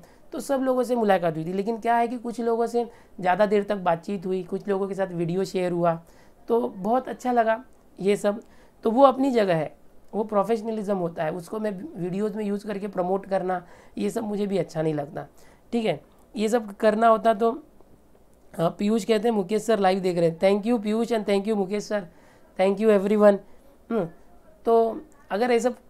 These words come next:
करना होता, मतलब, तो अपना चैनल और बहुत पहले बहुत ज़्यादा सब्सक्राइबर होते, लेकिन नहीं, हम सीधे तरीके से जाएंगे, अच्छी चीज़ लाएंगे आप लोग के लिए, अच्छा कंटेंट लाएंगे। ठीक है, इस लाइव को यहीं कर,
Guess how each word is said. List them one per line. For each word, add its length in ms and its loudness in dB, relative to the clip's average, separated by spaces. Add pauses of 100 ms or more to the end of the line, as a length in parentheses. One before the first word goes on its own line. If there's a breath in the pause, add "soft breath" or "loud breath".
(100)
करना 280 4
होता, 340 2
मतलब, 400 -6
तो 80 -10
अपना 260 -4
चैनल 280 -2
और 140 0
बहुत 380 -4
पहले 260 -2
बहुत 200 -2
ज़्यादा 240 -4
सब्सक्राइबर 420 -6
होते, 140 -10
लेकिन 280 -4
नहीं, 200 0
हम 120 -2
सीधे 260 -6
तरीके 280 -4
से 100 -4
जाएंगे, 320 -2 (380 loud breath)
अच्छी 260 0
चीज़ 240 -6
लाएंगे 280 2
आप 160 -2
लोग 180 -4
के 80 -4
लिए, 100 -6
अच्छा 240 -4
कंटेंट 340 -4
लाएंगे। 220 -6 (420 soft breath)
ठीक 120 -2
है, 100 -2
इस 140 -6
लाइव 200 4
को 80 0
यहीं 220 4
कर, 120 2